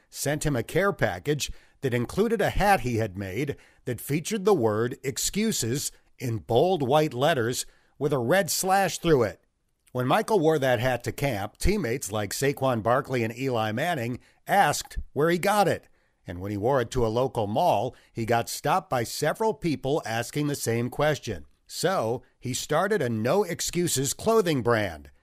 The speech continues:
And perhaps you've seen Bengals players and coaches wearing hats and hoodies featuring that message this year. If you're interested, you can check out the catalog at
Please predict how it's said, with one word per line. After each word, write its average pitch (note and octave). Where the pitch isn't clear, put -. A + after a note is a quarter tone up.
And F2+
perhaps G#2+
you've A2+
seen B2
Bengals C3+
players C3+
and G#2
coaches C3
wearing B2
hats D3
and D3
hoodies B2+
featuring F3
that D#3+
message A#2+
this G#2+
year. A#2
If G2+
you're E3
interested, C#3+
you C3+
can C3+
check E3
out D#3
the B2+
catalog A#2
at C#3